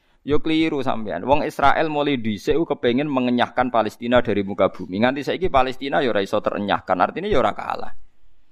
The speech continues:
Artinya Palestina ya ora iso menang, tapi Israel juga ndak bisa menang.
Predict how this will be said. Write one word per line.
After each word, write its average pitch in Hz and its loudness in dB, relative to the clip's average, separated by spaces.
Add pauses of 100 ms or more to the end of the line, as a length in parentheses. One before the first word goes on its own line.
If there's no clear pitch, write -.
(300)
Artinya 135 0
Palestina 143 4
ya 127 4
ora 117 4
iso 113 0
menang, 117 0
tapi 190 2
Israel 156 4
juga 151 2
ndak 127 2
bisa 151 -2 (720)
menang. - -8